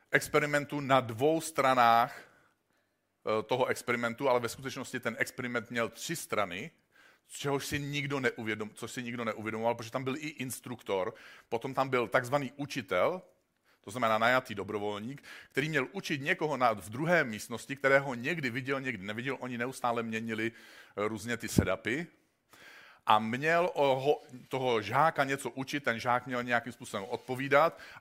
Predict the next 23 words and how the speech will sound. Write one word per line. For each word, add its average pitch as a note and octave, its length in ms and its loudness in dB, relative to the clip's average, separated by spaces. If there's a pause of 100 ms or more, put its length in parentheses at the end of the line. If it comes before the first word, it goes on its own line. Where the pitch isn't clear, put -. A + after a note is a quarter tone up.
a C3+ 300 10
když D3+ 260 -4
neodpovídal C#3+ 560 0
správně, C#3 640 4
měl B2+ 280 2
postupně D3 640 -6
zvyšovat A#2+ 760 2
elektrický D#3 580 -4
výboj, A#2+ 500 0 (520)
kterým, D3 560 2 (240)
který C3+ 260 -4
do B2 300 -4
toho A#2+ 220 -10
svého A2 300 -2
žáka G2+ 480 4 (240)
pouštěl. C3 360 -2
Ovšem C#3+ 300 -2
učitel D#3+ 380 -2
nevěděl, A#2+ 680 2 (380)
že B2 180 -2
byly B2+ 220 0
případy, A#2+ 680 0 (360)
kdy A2+ 320 -4